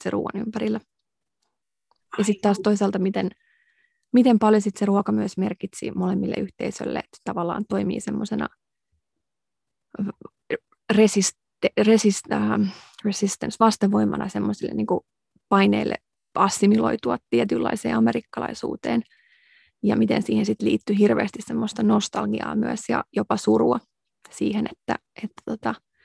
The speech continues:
Speaker 1: tietty osa siitä omasta kulttuurista lähtee pois.
Speaker 2: No toi on musta niin mielenkiintoinen. Mä haluaisin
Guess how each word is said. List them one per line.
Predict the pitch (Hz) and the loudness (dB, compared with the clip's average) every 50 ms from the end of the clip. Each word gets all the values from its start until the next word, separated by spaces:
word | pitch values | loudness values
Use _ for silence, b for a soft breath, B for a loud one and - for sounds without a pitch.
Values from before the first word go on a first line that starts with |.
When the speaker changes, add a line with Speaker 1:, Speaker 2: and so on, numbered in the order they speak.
| b b b b b _ _ | b b b b b _ _
Speaker 1:
tietty | - 214 220 - _ _ - | 2 2 2 2 _ _ -4
osa | 247 220 - 240 | -4 -2 -2 -4
siitä | 220 - 226 - - - | -4 -4 -6 -6 -6 -6
omasta | 226 208 - - 220 - | -6 -8 -6 -8 -6 -2
kulttuurista | 226 226 214 - - 247 240 240 226 - - 226 | -2 -2 -2 -4 -4 -4 -2 -2 -4 -6 -6 -4
lähtee | 226 - - - _ 233 233 214 - | -4 -4 -4 -4 _ -4 -4 -2 -2
pois. | 233 220 254 - - - _ _ _ _ _ _ _ _ _ _ _ _ _ _ _ _ _ _ _ _ _ _ _ _ _ _ _ _ _ _ - | -2 -2 -2 -4 -6 -14 _ _ _ _ _ _ _ _ _ _ _ _ _ _ _ _ _ _ _ _ _ _ _ _ _ _ _ _ _ _ -18
Speaker 2:
No | 226 - | -18 -10
toi | - 233 226 220 | -8 -6 -6 -4
on | 208 196 | -4 -6
musta | 202 196 - - 202 | -6 -6 -8 -6 -6
niin | 202 202 202 | -6 -4 -2
mielenkiintoinen. | 208 208 202 196 202 202 190 - - 415 - - - - | -2 -2 0 0 -2 -2 -4 -6 -8 -8 -6 -6 -6 -6
Mä | - 214 | -6 -6
haluaisin | 202 202 - 202 - - 202 | -6 -6 -6 -6 -8 -10 -14